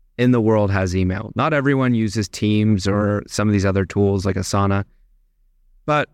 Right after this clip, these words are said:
everyone uses email. You've been using it for decades. And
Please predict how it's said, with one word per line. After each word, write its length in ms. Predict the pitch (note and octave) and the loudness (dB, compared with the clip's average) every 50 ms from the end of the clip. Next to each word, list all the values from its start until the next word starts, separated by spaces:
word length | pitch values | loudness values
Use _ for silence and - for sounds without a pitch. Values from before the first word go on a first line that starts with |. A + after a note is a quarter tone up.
| _ B2 | _ -4
everyone 640 | C3 D#3 E3 G#3 A3 F3+ C#3+ C3 A#2+ A#2 A#2+ B2 - - | -4 -2 0 0 2 2 2 2 2 2 0 0 -2 -4
uses 360 | - G#2+ A2+ B2+ C3 C#3+ A#2+ G#2+ | -4 -2 0 0 0 0 0 2
email. 300 | G#2 G2+ G#2 G#2 G#2 G#2 | 2 2 2 2 2 2
You've 140 | G#2 G2 F#2 | 0 0 0
been 100 | G2 G2+ | 0 0
using 280 | G#2+ A#2+ A#2 B2+ C3+ | 0 0 0 2 2
it 140 | C3 A#2+ - | 0 0 -2
for 140 | - - A#2 | -2 -4 -2
decades. 720 | G2 A2 F#2+ F#2+ - - G2+ G2 G2 G2 F#2 - - - - _ _ _ _ _ _ _ _ _ _ _ _ _ _ _ _ _ | 0 0 -2 -2 -2 -2 0 0 0 -2 -4 -8 -12 -14 -16 _ _ _ _ _ _ _ _ _ _ _ _ _ _ _ _ _
And 440 | - C#3 C#3+ C#3+ C#3+ C#3 C#3 C3 - | -4 -2 0 0 0 0 0 -2 -4